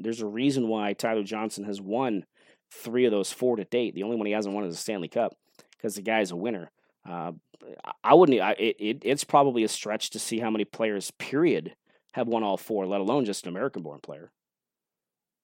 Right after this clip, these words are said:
right? Because a Memorial Cup, you only have, at most, you would have is three chances at a Memorial Cup, right?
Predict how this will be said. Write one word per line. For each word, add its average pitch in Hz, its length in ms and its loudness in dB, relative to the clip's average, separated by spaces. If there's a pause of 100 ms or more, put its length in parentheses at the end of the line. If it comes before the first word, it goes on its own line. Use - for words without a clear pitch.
(160)
right? 123 180 0
Because 107 300 -4
a 104 40 -2
Memorial 104 400 2
Cup, 98 260 -6
you 117 140 4
only 135 180 2
have, 117 600 -2 (920)
at 117 160 4
most, 113 720 4
you 104 100 -2
would 92 100 -2
have 117 280 2
is - 140 -6
three 117 260 -4
chances 104 500 -4
at 90 80 -8
a 87 40 -6
Memorial 85 400 -6
Cup, 67 240 -14 (1900)
right? 98 240 -2